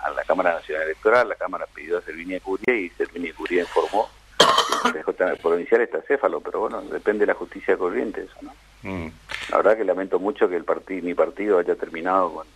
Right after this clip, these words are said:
Speaker 1: este tipo de papelones, ¿no? Inclusive, pero bueno, eh, más allá de eso,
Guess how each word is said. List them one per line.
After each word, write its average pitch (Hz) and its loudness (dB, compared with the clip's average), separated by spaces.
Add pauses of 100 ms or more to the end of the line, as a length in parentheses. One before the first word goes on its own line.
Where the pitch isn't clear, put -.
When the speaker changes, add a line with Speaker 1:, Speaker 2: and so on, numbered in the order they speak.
(180)
Speaker 1:
este - -20
tipo - -4
de 85 2
papelones, 92 0 (720)
¿no? 78 -8
Inclusive, - -4 (120)
pero 71 2
bueno, 107 0 (140)
eh, 76 -4
más 98 4
allá 101 4
de 101 4
eso, 127 -6